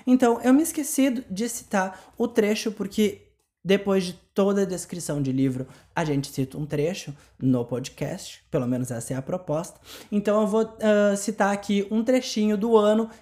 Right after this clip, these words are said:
que Morri em Nova York, de Millie Lacombe. É um trecho de quando ela está deixando, ah, Nova York e voltando pro Brasil devastada.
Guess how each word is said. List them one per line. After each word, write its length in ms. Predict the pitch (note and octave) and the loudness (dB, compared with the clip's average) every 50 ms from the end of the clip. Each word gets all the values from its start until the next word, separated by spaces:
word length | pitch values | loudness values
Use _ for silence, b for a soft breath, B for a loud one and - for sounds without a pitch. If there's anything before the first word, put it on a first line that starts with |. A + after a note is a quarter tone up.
| B | B
que 100 | B - | B 0
Morri 380 | A3 G#3 G3+ G#3 G3 F#3 F#3 F3 | 2 2 4 2 2 2 0 -2
em 40 | F3+ | 0
Nova 280 | F3 E3+ E3 F#3 F3+ | 0 0 2 4 4
York, 400 | F3 D#3+ D#3+ E3 E3 D#3+ - F3+ | 4 6 4 4 4 2 -2 -2
de 100 | D#3+ F3+ | -2 0
Millie 240 | F3+ F3+ E3+ E3+ E3+ | 0 0 0 0 2
Lacombe. 680 | F3 F3 F3+ F3 - - D3 B2+ A2 G#2+ A2+ G#2+ - _ B B B B B B B | 2 2 2 0 -2 -4 -4 -2 -2 -4 -6 -8 -8 _ B B B B B B B
É 100 | B D#3+ | B 0
um 140 | D#3+ E3 F3 | 0 0 -2
trecho 480 | E3+ F3 E3 D#3+ E3 D#3+ - - G3+ | -4 -2 -2 0 0 -2 -4 -4 -6
de 160 | E3 D#3 F3 | -6 -6 -6
quando 380 | E3 - F3+ E3+ E3 E3 E3 D#3+ | -6 -6 -4 -4 -4 -2 0 2
ela 180 | D3+ D3 D3+ D#3 | 2 4 2 2
está 440 | D#3 - - E3+ D3 C#3+ C#3+ C#3+ C3+ - | -2 -2 -2 -2 0 0 0 -2 -4 -6
deixando, 800 | B2+ C3 D3+ D#3+ D#3+ - - - - E3+ E3+ F#3+ G3 D#3+ C3 - - - - b b b b b b b _ - | -6 -4 -4 -4 -4 -4 -6 -4 -2 -2 -2 0 -2 -2 -4 -6 -10 -16 -20 b b b b b b b _ -4
ah, 800 | C3 C3 B2+ C3 C3 B2+ B2+ B2+ B2 B2 B2 B2 A#2+ A#2+ - - - | -2 -2 0 0 0 0 0 0 -2 -2 -2 -4 -4 -6 -8 -8 -6
Nova 340 | - B2+ C3 C3 C3 C3+ C#3 | -2 -2 0 0 0 0 0
York 720 | C3 B2+ B2 B2 B2+ C3 C#3 D3+ D3 - - E3 - - - - | 0 2 0 0 0 0 -2 -4 -6 -8 -8 -8 -8 -10 -10 -6
e 380 | - C#3+ C#3 C#3 C#3 C3+ C3+ C#3 | -2 0 0 2 2 2 2 2
voltando 500 | C#3 C#3+ C#3 C#3+ C#3+ D3 C3+ C3+ C#3 C#3 | 0 0 0 0 0 0 0 0 0 -2
pro 160 | C#3+ D3+ C#3 | -2 -4 -2
Brasil 540 | C#3 C#3 C3+ C3+ B2+ A#2 B2+ C3 C3 B2+ B2+ | 0 0 2 2 0 0 0 0 2 2 0
devastada. 760 | C3 B2+ C3 C#3 C#3+ - - - A2 F#2+ F2+ E2+ G2 A2 | 0 -2 -2 -4 -6 -6 -10 -10 -10 -10 -10 -12 -14 -16